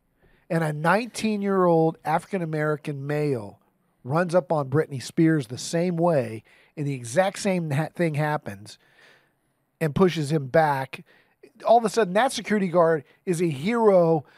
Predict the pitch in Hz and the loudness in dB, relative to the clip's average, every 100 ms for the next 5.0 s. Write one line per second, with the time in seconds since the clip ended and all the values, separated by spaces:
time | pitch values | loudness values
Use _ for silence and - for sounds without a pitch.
0 | - _ 185 156 180 214 214 214 160 131 | -20 _ -4 -2 2 2 2 -2 -2 -2
1 | 196 180 180 185 175 165 160 165 170 147 | -2 -4 -4 -2 -2 -2 2 4 4 -2
2 | 131 - - - _ _ _ _ _ _ | -6 -6 -12 -18 _ _ _ _ _ _
3 | - 185 220 - - 330 285 156 175 - | -2 2 2 0 0 2 2 0 -2 -2
4 | 285 254 220 190 175 170 160 123 - | 4 6 6 6 4 4 2 -4 -8